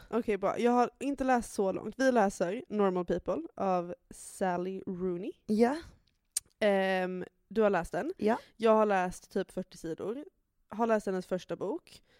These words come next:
Speaker 1: Tyckte, ja, det var väl mysigt.
Speaker 2: Mm.
Speaker 1: Eh, och hade kanske lite hö-, eller ja, kanske samma förväntningar på denna. Men alltså, detta är ju en fanfiction. Alltså,
Speaker 2: Jag vet.
Speaker 1: det är ju hundra procent en fanfiction. Och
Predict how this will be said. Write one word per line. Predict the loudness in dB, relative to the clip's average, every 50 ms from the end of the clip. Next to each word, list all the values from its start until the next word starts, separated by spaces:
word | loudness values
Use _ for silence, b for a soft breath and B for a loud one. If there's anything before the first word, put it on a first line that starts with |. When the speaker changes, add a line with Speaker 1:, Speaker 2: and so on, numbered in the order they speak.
| _ _ _
Speaker 1:
Tyckte, | -10 -10 -10 -6 -4 -2 -2 -2 -2 -4 -8 -12 _ _ _ _ _ _ _ _ _ -6
ja, | -4 -2 -2 -2
det | -2 -2
var | -2 -2
väl | -2 -2 -4 -4
mysigt. | -4 -4 -4 -6 -6 -10 -12 -12 _ -20 _ _ _ _ _ _ _ _ _ -6
Speaker 2:
Mm. | -4 -2 -2 -2 -2 -2 -2 -2 -4 -6 -8
Speaker 1:
Eh, | -10 -12 _ _ _ _ _ _ _ _ _
och | -4 -4 -4 -2 0
hade | 0 0 0
kanske | 0 -2 -2 -2 0
lite | 0 0 0 -2
hö-, | -4 -2 0 2 2 2 0 0 0
eller | 2 2 2 2 2
ja, | 2 0 0 0 -2
kanske | -4 -6 -6 -4 -6 -4
samma | -2 -2 0 0 -2 -4
förväntningar | -2 -2 -2 -4 -2 -4 -6 -6 -6 -6 -6
på | -6 -4 -4
denna. | -2 -2 -2 -4 -6 -8 -10 -12 _ _ _ _ _ _
Men | -2 0 0
alltså, | 0 0 0
detta | -2 -2 0 0 0
är | 0
ju | 2
en | 0 0
fanfiction. | 0 0 -2 -2 -4 -6 -8 -10 -8 -10 -10 -10 -10 -14 -20 _ _ _ 6
Alltså, | 8 10 10 12
Speaker 2:
Jag | 12 12
vet. | 10 10 8 6 6 4 0 _ -2 0
Speaker 1:
det | 0 0 2 2
är | 2 4
ju | 4 4 2 2 -2 0
hundra | 2 2 2 2 0 -2 -4
procent | -4 -2 0 0 0 0 -2
en | -6 -6
fanfiction. | -2 -2 0 0 -2 -4 -6 -10 -8 -8 -10 -12 -12 -16 -20 -20 _ _ _ _ _ _ _ _ _ _ _ _
Och | 2 2 2 2